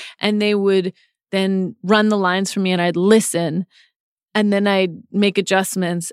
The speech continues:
And then we'd build this movement into it, which we'd,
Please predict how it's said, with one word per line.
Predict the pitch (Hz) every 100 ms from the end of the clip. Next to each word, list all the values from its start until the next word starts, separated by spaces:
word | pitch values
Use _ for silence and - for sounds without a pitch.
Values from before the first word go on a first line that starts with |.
| -
And | 208 202
then | 214 202 208 _ _ _ _ _ _ _ _ _ _ 196
we'd | 220 185 170
build | 214 208 185
this | 190 -
movement | 226 294 220 202
into | 190 185 190
it, | 180 160
which | 196 208 196
we'd, | 175